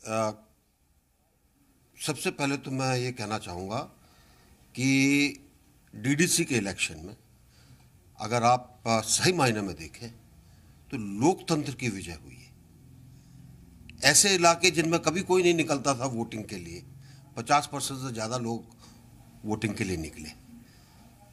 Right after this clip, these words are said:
ऐसी जगह पर जहाँ होता था कि कोई, अ, वोट सिर्फ एक ही उसके लिए, नाम के लिए दी जाए, उसकी जगह लोगों ने चुना लोगों को कि किसके लिए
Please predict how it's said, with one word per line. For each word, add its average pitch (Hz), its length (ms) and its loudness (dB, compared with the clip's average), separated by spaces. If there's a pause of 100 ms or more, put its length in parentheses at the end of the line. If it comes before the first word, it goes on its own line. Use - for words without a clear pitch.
(920)
ऐसी 190 200 6
जगह 180 260 6
पर 190 520 0 (140)
जहाँ 151 640 6 (540)
होता 127 220 0
था 156 100 4
कि 156 140 4
कोई, 160 420 4
अ, - 1040 -16 (160)
वोट 139 340 -4
सिर्फ 151 360 -2
एक 165 220 2
ही 170 60 -4
उसके 156 300 0
लिए, 147 240 2
नाम 127 300 2
के 139 120 -6
लिए 135 140 -4
दी 131 160 -8
जाए, 127 300 -8 (680)
उसकी 156 260 -4
जगह 156 200 0
लोगों 135 320 -2
ने 185 180 -2 (600)
चुना 165 340 4
लोगों 101 300 -6
को 139 160 -12
कि 151 120 -4
किसके - 380 0
लिए 135 380 -4